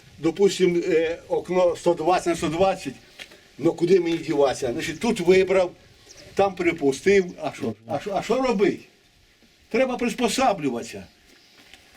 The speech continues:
Я по складу характера, бабушка в мене, вона така, що вже впаде в обморок, буде сльозувати. А я цього не люблю.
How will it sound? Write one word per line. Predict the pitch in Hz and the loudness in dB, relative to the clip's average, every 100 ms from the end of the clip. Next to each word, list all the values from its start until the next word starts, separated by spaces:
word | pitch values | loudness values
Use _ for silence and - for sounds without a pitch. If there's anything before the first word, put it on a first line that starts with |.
| _ _ - | _ _ -8
Я | 165 233 285 | -2 2 2
по | - 202 190 165 - | 4 6 6 2 -6
складу | - - 202 202 185 | -14 -2 0 2 -2
характера, | - 170 190 151 160 151 143 - - - - 139 | -4 0 0 0 0 2 2 -2 -20 -20 -18 -2
бабушка | 175 226 160 160 | 0 0 -2 0
в | 151 | 2
мене, | 151 151 | 4 2
вона | 143 151 139 - - - - - | 2 0 0 -4 -14 -20 -18 -6
така, | 143 151 143 | -4 0 0
що | 143 139 139 | 0 -4 -4
вже | 123 135 | -2 -2
впаде | 123 135 131 123 | -2 -4 -2 -2
в | 131 | 2
обморок, | 175 160 151 135 - - - - - - | 2 2 2 2 -2 -20 -20 -20 -20 -14
буде | 120 131 120 | -6 -4 -2
сльозувати. | 139 139 113 143 175 165 - - - - | 0 0 2 2 4 2 -2 -18 -20 -4
А | 196 | 0
я | 269 226 | 0 0
цього | 170 165 | 0 2
не | 147 | 2
люблю. | 131 101 101 | 0 -6 -10